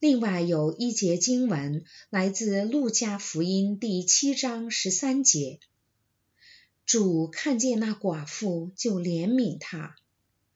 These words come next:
我们在这里说的是一位寡妇，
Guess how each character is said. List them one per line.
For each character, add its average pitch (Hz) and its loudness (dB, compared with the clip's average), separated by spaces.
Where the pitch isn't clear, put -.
我 185 -2
们 185 2
在 214 0
这 220 2
里 170 2
说 226 0
的 214 -2
是 185 -2
一 190 -2
位 196 0
寡 175 -8
妇， - -10